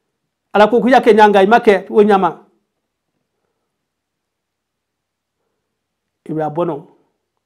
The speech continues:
i nani, fɛn mɛ ne, i bila, i danni fɛn min kɔsɔn. Donc, i b'a,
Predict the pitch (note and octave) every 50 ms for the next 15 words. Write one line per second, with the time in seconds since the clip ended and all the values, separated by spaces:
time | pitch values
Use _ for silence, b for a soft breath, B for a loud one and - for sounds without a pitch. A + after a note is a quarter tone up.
0 | _ _ _ _ _ _ _ _ - - E3 F3 F3+ F#3 F#3 E3+ D#3+ D#3+ G#3 -
1 | _ _ _ _ _ _ _ _ _ - G3 F#3+ F#3+ F#3+ F3+ E3+ D#3 D3+ - _
2 | _ _ _ _ _ _ _ _ _ _ _ _ _ _ _ _ _ _ _ -
3 | F#3 D#3+ F#3 G#3+ G#3+ A3+ A3 G3 F#3 F3+ G#3 G3 G3+ G3+ A3+ A#3 A3+ A3+ G#3 G3+
4 | G3+ - G3+ E3+ D3 - - _ _ _ _ _ _ _ _ _ _ _ _ _
5 | _ _ _ _ _ _ _ _ _ _ _ _ _ _ _ _ _ _ _ _
6 | _ _ _ _ _ _ _ _ - - D3 C#3+ D3 C#3 C#3 D3 D3 D3+